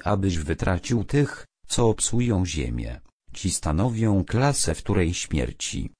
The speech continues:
Objawienie, rozdział drugi, werset jedenasty. Ten werset zawiera tak wiele spraw, że dokonanie ich będzie wymagało tysiąca lat.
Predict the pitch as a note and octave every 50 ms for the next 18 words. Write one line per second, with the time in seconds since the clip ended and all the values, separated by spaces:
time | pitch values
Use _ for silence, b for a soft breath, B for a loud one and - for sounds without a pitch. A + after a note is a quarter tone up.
0 | _ _ - F2+ E2+ D#2 D#2+ D#2+ D2+ D2 C#2+ F#2 G#2+ B2+ C3+ B2+ A#2+ G2 F2 F2
1 | D#2+ D2 D2 D2 F2+ F#2+ F#2 F#2 F#2 E2+ D2+ F2+ G#2+ C3+ C3+ B2 G2 F2 F2+ F2
2 | G#2 G#2 - - - F#2+ E2 - D#2+ D#2+ E2+ E2+ F2 E2+ E2+ D2+ C#2 C2 C2+ -
3 | - - C2+ C2 A#1 - - _ _ _ _ _ _ _ - - A#2 A#2 A2 G#2+
4 | G2+ F#2+ G#2+ G2+ F2 - - F#2+ - - - - D#2 F2 D#2+ D#2 G2 A2+ B2 A2
5 | G2 F2+ E2+ - - G2+ F2+ E2 D#2+ F#2 G#2 B2 C#3 C3+ C3 A#2+ - - - -
6 | F#2 D#2 D2 C2 - - - - - - - _ _ - - F2 D#2+ F#2 F#2+ E2+
7 | D#2+ D2+ D2+ D2 - - D2+ D2+ D#2 C#2+ C#2 C#2 D2 E2+ G2 A#2+ B2 - G#2 F#2+
8 | E2+ D#2 D#2+ G2+ A#2+ C#3 C#3+ A2+ A#2+ A2+ G#2 F#2 F#2+ F2+ F2+ F2 E2+ F2+ F#2 F#2
9 | F2 E2+ E2+ - D2+ D2 - - E2 E2 D#2+ D2 - - E2 D#2+ F2 D2+ C2+ B1+
10 | B1 - - -